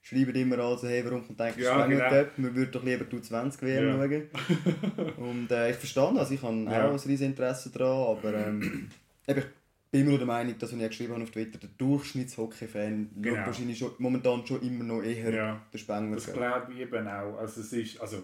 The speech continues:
Speaker 2: ich glaube, er hat sicher ein Interesse und so,
Speaker 1: Mhm.
Speaker 2: eben, zum, zum eine Zusammenfassung zu sehen. Ich weiss aber nicht, ob er dann gewillt ist, eben jetzt, weil halt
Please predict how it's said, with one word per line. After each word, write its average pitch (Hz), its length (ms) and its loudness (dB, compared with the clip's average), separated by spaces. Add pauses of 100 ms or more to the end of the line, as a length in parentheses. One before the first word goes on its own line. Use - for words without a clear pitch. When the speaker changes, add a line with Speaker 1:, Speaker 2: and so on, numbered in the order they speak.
(120)
Speaker 2:
ich - 120 -20
glaube, 131 200 2
er 127 60 0
hat 123 100 -8
sicher 143 240 -2
ein 120 100 -6
Interesse 180 420 -4
und 165 180 -4
so, 156 100 -2 (180)
Speaker 1:
Mhm. 131 160 2
Speaker 2:
eben, 135 100 -2
zum, 120 200 -6 (200)
zum 117 140 -8
eine 117 80 -10
Zusammenfassung 160 680 -4
zu - 40 -18
sehen. 143 260 -4 (360)
Ich - 100 -18
weiss 135 280 -2
aber 120 180 -4
nicht, 123 320 -2 (100)
ob 123 80 -10
er 120 120 0
dann 117 420 -6 (180)
gewillt 120 420 -6
ist, 117 140 -6
eben 120 160 -2
jetzt, 110 280 -4
weil 120 140 -2
halt 107 160 -4